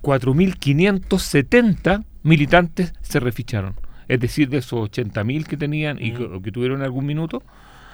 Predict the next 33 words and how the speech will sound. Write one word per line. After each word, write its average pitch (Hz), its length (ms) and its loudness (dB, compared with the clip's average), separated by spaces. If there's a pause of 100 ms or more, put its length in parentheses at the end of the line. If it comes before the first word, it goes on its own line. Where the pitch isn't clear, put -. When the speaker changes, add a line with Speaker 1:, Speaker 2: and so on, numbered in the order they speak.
(320)
Speaker 1:
eh, 107 460 0
solamente 139 560 0
Speaker 2:
Menos 131 160 2
Speaker 1:
cua-, 123 40 0
Speaker 2:
de 160 100 -2
cinco 139 300 -6
mil. 147 420 -4
Speaker 1:
menos 139 280 2 (100)
se - 220 0
reficharon. 117 720 0
Speaker 2:
O 117 80 -6
sea, 135 120 -8
y 147 80 -8
treinta 156 360 -4
mil 185 200 0
nuevos, 180 280 0
porque 131 240 -6
su 139 100 -10
padrón 143 300 0
actual 165 40 6
es 156 60 0
de 190 80 4
Speaker 1:
Exactamente. 165 240 2
En - 0 -
el - 60 -2
Speaker 2:
treinta - 260 -10
y 156 40 -6
cinco 143 120 6
mil. 160 80 8
Speaker 1:
Partido 175 280 4
Socialista, 196 640 4
de 135 200 4
los 139 240 2